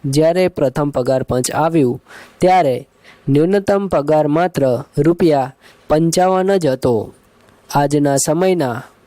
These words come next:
હિસાબે આ રકમ ખૂબ નાની લાગે છે, પણ તે સમયમાં આ મોટો સહારો હતો. ત્યારબાદ ધીમે ધીમે બીજો, ત્રીજો અને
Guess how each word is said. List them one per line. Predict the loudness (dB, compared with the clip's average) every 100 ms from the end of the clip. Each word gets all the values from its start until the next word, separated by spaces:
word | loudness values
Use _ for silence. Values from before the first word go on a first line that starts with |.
| _ -2
હિસાબે | 0 2 0 2 2 2
આ | 0 0
રકમ | 0 0 -2 -2 -8 -4
ખૂબ | -2 0
નાની | 0 0 0
લાગે | 0 0 0 -2
છે, | -2 -6 -8 -16 -20 -20 -20 -4
પણ | 0 0 -2 -10 _
તે | 2 2
સમયમાં | 2 0 0 0 0 -4 -6 -2
આ | 0
મોટો | 0 -2 0 0
સહારો | 0 0 0 0 0
હતો. | 0 -2 -4 -6 _ -20 -20 -20 -20 -10 0
ત્યારબાદ | 2 2 2 2 2 -2 -8 -2
ધીમે | 0 2 2 2
ધીમે | 0 2 2
બીજો, | 2 2 2 2 0 -4
ત્રીજો | -2 0 2 2 0
અને | 0 0 -2